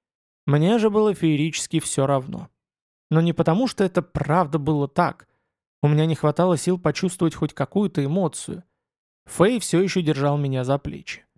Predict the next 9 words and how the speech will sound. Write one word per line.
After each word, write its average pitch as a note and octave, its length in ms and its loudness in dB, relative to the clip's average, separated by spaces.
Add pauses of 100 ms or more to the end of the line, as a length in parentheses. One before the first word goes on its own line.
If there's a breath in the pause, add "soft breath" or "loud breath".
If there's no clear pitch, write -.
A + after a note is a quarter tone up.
(400)
Он D3 160 2
смотрел D#3 420 2
строго, D#3+ 580 0 (220)
но C#3 300 2
не D#3 140 0
сердито. C#3+ 580 -4 (1040)
«Это E3+ 260 4
был G3 200 4
эксперимент», F#3+ 760 0